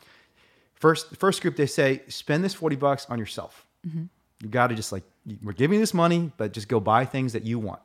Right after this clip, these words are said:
Speaker 2: Mm-hmm.
Speaker 1: The other group is told, "We're gonna give you this forty dollars, but you have to, you're contractually committed to spending this money for somebody else in your life."
Speaker 2: Oh, wow.
Speaker 1: All right. And, and, and then they,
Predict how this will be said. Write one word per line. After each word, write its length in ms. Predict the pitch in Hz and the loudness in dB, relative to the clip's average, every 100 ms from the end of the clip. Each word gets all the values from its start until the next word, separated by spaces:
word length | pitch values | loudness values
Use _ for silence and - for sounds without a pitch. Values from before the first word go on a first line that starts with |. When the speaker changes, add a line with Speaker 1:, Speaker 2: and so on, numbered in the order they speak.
| - | -6
Speaker 2:
Mm-hmm. 180 | 190 180 214 _ _ _ _ _ - _ _ _ _ _ | -4 -4 -6 _ _ _ _ _ -20 _ _ _ _ _
Speaker 1:
The 240 | - 113 147 | -6 2 4
other 160 | 175 | 6
group 240 | 123 123 123 | 4 0 -2
is 120 | - | -4
told, 340 | 131 120 110 - _ _ _ _ - | 0 0 0 -6 _ _ _ _ -8
"We're 80 | 120 | -2
gonna 140 | 131 | 0
give 160 | 139 240 | 2 2
you 40 | |
this 120 | 175 | 2
forty 240 | - 123 98 | 0 -2 -2
dollars, 560 | 92 90 120 - - _ _ _ _ | -4 -4 -8 -14 -18 _ _ _ _
but 160 | 123 117 | -4 -2
you 100 | 117 - | -4 0
have 280 | 160 165 - | 2 2 0
to, 100 | 110 | -4
you're 160 | 113 | -4
contractually 500 | - 110 131 123 120 | -4 -4 -4 -4 -6
committed 420 | - 120 110 98 98 _ _ _ _ _ | -6 -4 -4 -6 -8 _ _ _ _ _
to 100 | - | -8
spending 340 | 117 - 139 139 | -6 0 2 2
this 140 | 120 | 0
money 200 | 113 110 | 0 -2
for 140 | 107 107 | -4 -8
somebody 300 | 110 101 98 | -6 -6 -6
else 260 | - - | -10 -14
in 60 | 90 | -14
your 80 | 85 | -14
life." 340 | - - _ | -16 -20 _
Speaker 2:
Oh, 140 | 240 269 | -8 -8
wow. 200 | 175 185 - | -10 -16 -18
Speaker 1:
All 60 | 92 | -16
right. 100 | 95 - | -16 -12
And, 220 | 95 87 - _ _ _ _ _ - | -10 -10 -14 _ _ _ _ _ -8
and, 280 | 110 104 123 | -6 -4 -2
and 120 | 139 | 2
then 100 | 147 | 4
they, 360 | 139 127 123 | 4 2 -2